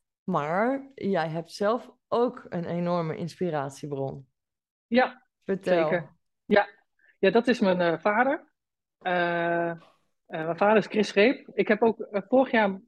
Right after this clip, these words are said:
Speaker 2: mijn Possible Impact gelanceerd op zijn verjaardag.
Speaker 1: Oh, leuk.
Speaker 2: Eh, ja, dit was echt, ja, ik was heel lang aan het nadenken van, "Hoe ga ik dat nou lanceren?" En ineens, nou, viel het kwartje. Toen zei ik, "Ja, op zijn verjaardag."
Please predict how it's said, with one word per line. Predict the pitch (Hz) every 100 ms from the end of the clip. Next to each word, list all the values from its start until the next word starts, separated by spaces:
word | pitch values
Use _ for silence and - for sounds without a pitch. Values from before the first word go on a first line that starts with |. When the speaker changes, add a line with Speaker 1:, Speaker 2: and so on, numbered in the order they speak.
| _
Speaker 2:
mijn | 190 185 185 -
Possible | - 240 190 -
Impact | 240 240 190
gelanceerd | - 185 175 - 226 -
op | 190
zijn | 220 214
verjaardag. | - 165 196 294 349 - _ _
Speaker 1:
Oh, | 302 330
leuk. | 285 269 403
Speaker 2:
Eh, | - 180 175 - 190 -
ja, | - 233 254
dit | 214 233
was | 220 220
echt, | 220 254
ja, | 233 214 190 - - -
ik | 208
was | 208 208 214
heel | 226 240
lang | 208
aan | 196 185
het | 180 - - -
nadenken | 202 202 190 180
van, | 185
"Hoe | 190 -
ga | 202
ik | -
dat | 180
nou | 175
lanceren?" | 170 165 233 254 220
En | 196
ineens, | 202 214 - _ _
nou, | 220 180 135 _
viel | - - 262
het | -
kwartje. | - 175 190
Toen | 170 170
zei | 175
ik, | 196
"Ja, | 220
op | 233
zijn | 180
verjaardag." | 185 175 233 320 -